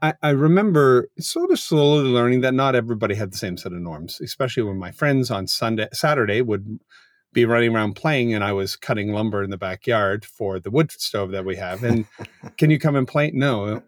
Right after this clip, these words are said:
Speaker 1: I can't come and play. I have to work." "Why don't you have to work? Are you
Speaker 2: Now,
Speaker 1: not
Speaker 2: how, how,
Speaker 1: working?"
Speaker 2: how old, how old would you have been?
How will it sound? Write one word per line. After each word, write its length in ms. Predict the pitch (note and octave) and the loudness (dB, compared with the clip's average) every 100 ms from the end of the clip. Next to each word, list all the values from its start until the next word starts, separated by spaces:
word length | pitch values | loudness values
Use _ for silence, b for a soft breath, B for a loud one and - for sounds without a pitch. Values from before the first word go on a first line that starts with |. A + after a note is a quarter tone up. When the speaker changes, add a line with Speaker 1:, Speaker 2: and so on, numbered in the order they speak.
| _ | _
Speaker 1:
I 140 | A2+ | -14
can't 280 | G2+ C3 B2 | -8 -8 -8
come 180 | - C3 | -6 -4
and 160 | G2+ G2 | -4 -8
play. 340 | - B2 G#2 | -4 -2 0
I 100 | A#2 | -2
have 180 | A#2 A#2 | -2 -2
to 100 | A#2+ | -2
work." 380 | A#2 D3+ G#2+ - - | 2 0 0 -4 -6
"Why 160 | B2+ | -2
don't 160 | C3 C#3 | 0 0
you 240 | C3 D#3+ | 4 4
have 180 | D3 B2 | 4 -2
to 100 | - | -2
work? 280 | A2 G2 - | -2 -2 -4
Are 60 | G#2+ | -2
you 60 | |
Speaker 2:
Now, 100 | A#2 | 2
Speaker 1:
not 200 | D3+ D#3 | 2 2
Speaker 2:
how, 40 | A#2+ | 2
how, 60 | B2 | 0
Speaker 1:
working?" 160 | - F3+ | 2 2
Speaker 2:
how 80 | D#3 | 4
old, 240 | E3 - | 4 2
how 180 | C#3 C#3 | -4 0
old 160 | C#3+ | 0
would 220 | E3 D3 B2+ | 2 0 2
you 80 | C3 | 0
have 140 | A#2+ | 0
been? 200 | B2+ G#3+ | -2 -2